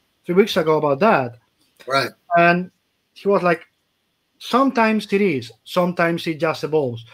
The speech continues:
Speaker 1: Sometimes, since I do everything, since I do music, since I do movies, since I do theater, since I do, it can become everything, you know?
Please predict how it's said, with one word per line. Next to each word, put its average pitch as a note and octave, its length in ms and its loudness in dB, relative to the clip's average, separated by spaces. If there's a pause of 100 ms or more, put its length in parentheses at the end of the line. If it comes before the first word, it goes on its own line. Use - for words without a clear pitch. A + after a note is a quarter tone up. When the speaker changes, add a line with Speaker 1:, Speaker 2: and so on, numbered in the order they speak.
(160)
Speaker 1:
Sometimes, F3+ 760 -2
since E3+ 300 -4
I G#3 100 4
do F#3+ 180 4
everything, G#3+ 340 0
since E3+ 200 -8
I F#3 120 -2
do E3 100 -6
music, E3 500 0 (240)
since - 260 -6
I E3 140 4
do D#3+ 140 2
movies, D#3+ 420 2
since C#3+ 180 -2
I E3+ 100 2
do D#3+ 120 -4
theater, D3 520 0
since C#3 280 -6
I D3+ 100 -2
do, C#3+ 240 -4 (300)
it F3 140 -4
can G3+ 160 2
become G3 300 4
everything, B2+ 540 0
you C3 80 0
know? C3 300 0